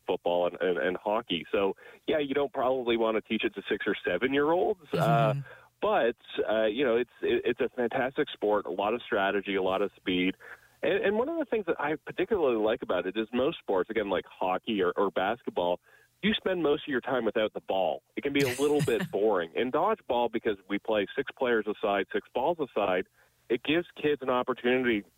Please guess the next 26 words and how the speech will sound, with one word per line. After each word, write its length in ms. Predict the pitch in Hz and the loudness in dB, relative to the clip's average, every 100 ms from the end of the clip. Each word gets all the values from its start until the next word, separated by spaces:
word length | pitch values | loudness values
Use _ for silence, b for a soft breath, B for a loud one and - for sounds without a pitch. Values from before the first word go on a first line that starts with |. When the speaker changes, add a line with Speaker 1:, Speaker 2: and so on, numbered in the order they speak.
| _ _ _ _ _ | _ _ _ _ _
Speaker 1:
you 120 | - | 0
know, 120 | 113 104 | 2 0
equal 320 | 139 151 151 135 | -2 -2 0 0
chance 340 | - 117 110 - | 0 2 0 -2
to 100 | 98 | -2
both 260 | - 107 98 - | 0 0 -2 -2
have 200 | 160 170 | -2 -2
the 100 | 143 | -2
ball, 480 | 107 110 110 110 - | 2 2 4 2 0
but 100 | 131 | 2
also, 500 | 104 107 120 104 101 107 | 2 2 2 2 2 0
you 80 | |
know, 140 | 101 92 | 0 0
learn 280 | 98 107 107 | 2 2 2
all 280 | 87 95 | 0 2
the, 300 | 98 92 87 - | 2 2 0 -2
the 140 | 98 - | -2 -2
techniques 340 | 110 98 95 - | -4 -2 -4 -2
and 80 | 92 | -2
strategy 440 | 95 87 90 92 | 0 0 0 -2
of 140 | 90 - | -4 -2
playing 280 | 92 92 | 0 0
without 340 | 90 - 92 - | 0 0 0 0
the 80 | 87 | -2
ball. 340 | 78 78 82 - | -2 -2 -4 -4
So 300 | 101 98 | 0 0